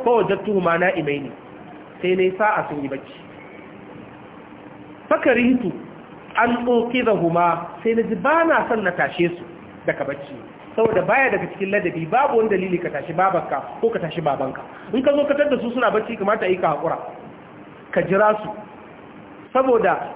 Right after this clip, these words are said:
ba kowane mutum bane ake tashinsa daga bacci ya ci gaba da bacci, musamman da tijai. Wani in dai isamu ya,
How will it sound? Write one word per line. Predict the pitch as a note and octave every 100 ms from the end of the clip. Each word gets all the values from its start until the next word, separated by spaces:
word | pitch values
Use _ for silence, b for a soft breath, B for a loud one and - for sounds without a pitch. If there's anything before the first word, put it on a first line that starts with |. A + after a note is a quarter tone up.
| -
ba | G3+ G3+
kowane | - D#4+ D4+ C4
mutum | G3+ - A#3+
bane | G#3 G#3+ G3
ake | G3+ G3+ E3+ F3+
tashinsa | G3+ G3 F3+ E3 D3
daga | C3+ C#3+
bacci | F3 - G3
ya | D3+
ci | D#3+
gaba | C#3+
da | C#3
bacci, | B2+ - D3
musamman | D3 A3+ G3+
da | D#3
tijai. | A2+ C3 B2 A#2 - - - - - - -
Wani | F3+ C#4 D4+
in | D#4 D#4+
dai | E4 D#4
isamu | D#4 D#4+ D4+ A#3+
ya, | A3+ A3+